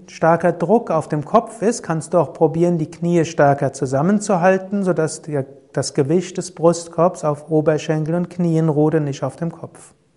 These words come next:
Mit jedem Ausatmen entspanne weiter.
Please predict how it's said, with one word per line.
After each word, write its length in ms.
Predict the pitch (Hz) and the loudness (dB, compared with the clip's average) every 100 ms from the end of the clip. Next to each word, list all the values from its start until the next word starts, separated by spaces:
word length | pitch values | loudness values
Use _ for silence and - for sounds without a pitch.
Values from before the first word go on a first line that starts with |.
| _ _ _ _ _ _ _ _ _ _ _ _ _ _ _ _ _ _ _ _ _ _ - | _ _ _ _ _ _ _ _ _ _ _ _ _ _ _ _ _ _ _ _ _ _ -16
Mit 120 | 190 - | -8 -2
jedem 220 | 220 220 | -2 -2
Ausatmen 720 | 160 156 165 175 160 160 175 | 0 0 -2 0 0 0 -2
entspanne 540 | 160 156 - 139 160 | -4 -6 -4 -2 0
weiter. 440 | 156 120 113 135 | -2 -4 -6 -12